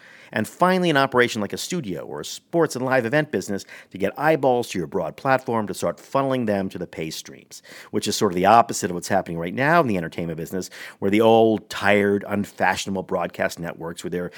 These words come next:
C S Is and their Websters are so out of fashion that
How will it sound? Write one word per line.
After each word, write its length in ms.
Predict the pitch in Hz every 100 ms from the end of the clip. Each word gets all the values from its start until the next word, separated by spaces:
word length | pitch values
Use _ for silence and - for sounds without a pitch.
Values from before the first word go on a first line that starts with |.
| - -
C 360 | - 101 92
S 160 | 98 -
Is 500 | 80 82 82 85 -
and 80 | 98
their 140 | 98
Websters 640 | 73 85 80 - 87 87
are 60 | 92
so 340 | - 208 220
out 120 | 120 87
of 80 |
fashion 460 | - 110 107 - 98 - -
that 180 | - 120